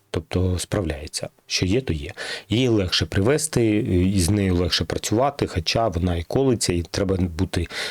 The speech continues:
дуже обережним, тому що і арматура, і сітка, коли ви її розрізаєте, вона просто, е, розлітається і може пошкодити око. Тому, е, одягайте обов'язково окуляри, з-, щитки, коли розрізаєте рулон.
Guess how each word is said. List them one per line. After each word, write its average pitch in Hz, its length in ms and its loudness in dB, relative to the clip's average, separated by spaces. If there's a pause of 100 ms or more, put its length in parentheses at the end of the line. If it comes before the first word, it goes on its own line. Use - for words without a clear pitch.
(140)
дуже 87 320 2
обережним, 101 640 2
тому 87 260 2
що 87 300 2
і 92 400 2
арматура, 95 640 2
і 98 120 0
сітка, 127 540 0
коли 95 300 2
ви 80 100 0
її 92 120 2
розрізаєте, 95 640 0
вона 92 180 0 (120)
просто, - 640 0 (440)
е, - 40 -8 (1120)
розлітається 104 840 0
і 87 40 0
може 95 260 0
пошкодити 87 580 -2
око. - 420 -2 (200)
Тому, 101 300 0
е, 95 380 2
одягайте 90 480 0
обов'язково 87 460 0
окуляри, 104 560 2
з-, 90 300 0
щитки, - 460 -2 (460)
коли 92 280 2
розрізаєте 82 640 0
рулон. 85 300 -2